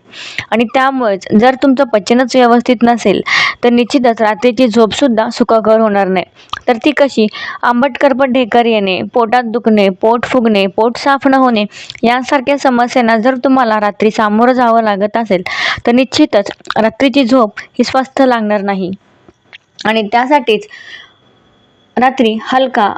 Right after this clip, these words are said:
आणि पचायला सोपा आहार करणे आवश्यक आहे. रात्रीच्या जेवणात अधिक साखर, मसालेदार पदार्थ आणि चरबीयुक्त खाद्यपदार्थ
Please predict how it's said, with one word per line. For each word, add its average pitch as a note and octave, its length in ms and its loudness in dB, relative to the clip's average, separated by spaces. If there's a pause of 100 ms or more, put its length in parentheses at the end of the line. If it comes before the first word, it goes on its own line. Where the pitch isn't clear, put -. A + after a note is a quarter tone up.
आणि B3+ 180 0
पचायला B3+ 500 0
सोपा B3 360 -2
आहार A#3+ 300 0
करणे A3+ 360 0 (140)
आवश्यक G#3 500 0
आहे. G3 220 0 (600)
रात्रीच्या G#3 500 0
जेवणात B3 500 0
अधिक A#3 320 0
साखर, A3+ 520 0
मसालेदार A3 600 0
पदार्थ G#3 460 0
आणि A#3 300 0
चरबीयुक्त C4+ 680 2
खाद्यपदार्थ A3 720 0